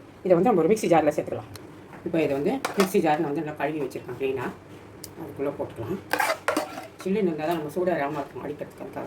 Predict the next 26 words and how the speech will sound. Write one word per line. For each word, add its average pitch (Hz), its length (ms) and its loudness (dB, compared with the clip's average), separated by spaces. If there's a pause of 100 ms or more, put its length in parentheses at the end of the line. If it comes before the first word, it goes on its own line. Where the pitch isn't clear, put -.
தான். - 140 -8 (2000)
எல்லாத்தையும் 151 300 -2
போட்டுட்டு 170 380 0
காட்டுறேன். 127 260 -6 (540)
மிக்ஸி 196 240 2
ஜாரில் 190 280 4
சேர்த்துட்டேன். 185 420 2 (280)
அடுத்து 202 240 2
இது 196 100 6
என்ன 220 160 6
பார்த்தீங்கன்னா, 180 380 4
நான் 175 100 6
வந்து 185 180 6
பால்லேருந்து 185 480 4 (200)
பால் 185 180 4
காய்ச்சிட்டு 185 320 2
ஏடு 185 180 8
எடுத்து 156 220 0
தனியாக 165 240 4
வச்சு 151 160 -2
வைப்பேன், 143 300 0
அந்த 170 120 6 (100)
ஏடு 156 120 4
தான் 165 120 6
இது, 143 120 -2
கிட்டத்தட்ட 151 280 2